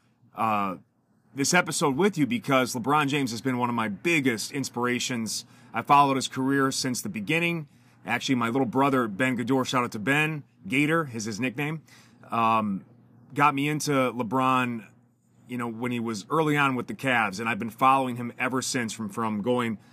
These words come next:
from the Cavs to Miami, back to the Cavs, all the way back to the Lakers. In fact, he came over to the Lakers, uh, right after I made, made our big move here to, uh, California, so it became a natural fit. I'll remain a Lakers fan after he retires or leaves.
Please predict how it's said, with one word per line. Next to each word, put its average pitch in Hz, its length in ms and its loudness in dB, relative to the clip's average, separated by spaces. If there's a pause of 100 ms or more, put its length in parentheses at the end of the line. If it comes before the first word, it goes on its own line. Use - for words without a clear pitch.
(400)
from 110 120 -6
the 107 80 -4
Cavs 170 460 4
to 131 60 -6
Miami, 143 440 0
back 123 280 0
to 131 80 -4
the 117 100 -4
Cavs, 123 520 0
all 120 140 -2
the 120 60 0
way 120 100 0
back 110 260 -2
to 113 60 -10
the 107 80 -6
Lakers. 117 420 0
In 110 80 -6
fact, 113 320 -2
he 117 160 -6
came 131 320 -6
over 143 480 2 (500)
to - 80 -8
the 135 80 0
Lakers, 131 540 0 (240)
uh, 113 200 0
right 147 220 2
after 135 360 0
I 131 240 2
made, 117 380 -4
made 120 200 -2
our 113 100 0
big 110 200 -6
move 117 240 -4
here 117 240 -2
to, 110 320 -4
uh, 101 200 -2 (380)
California, 127 640 -2
so 117 180 0
it 104 80 -4
became 117 240 -6
a 107 40 -4
natural 117 440 0
fit. 131 200 0
I'll 139 140 6
remain 139 300 4
a 127 40 2
Lakers 123 380 0
fan 127 220 -2
after 117 320 -2
he 120 120 -2
retires 117 540 0
or 107 100 -4
leaves. 139 520 0